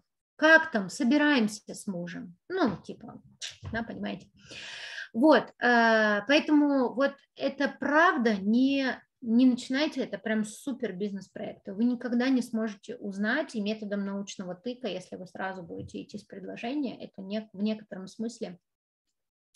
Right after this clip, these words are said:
вызовет, ну, не всегда положительные эмоции.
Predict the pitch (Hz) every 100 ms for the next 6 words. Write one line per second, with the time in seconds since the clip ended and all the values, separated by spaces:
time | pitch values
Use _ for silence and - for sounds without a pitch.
0 | - 220 240 220 196 - _ 226 214 190
1 | 202 214 202 180 196 190 196 - 185 190
2 | 220 320 - 302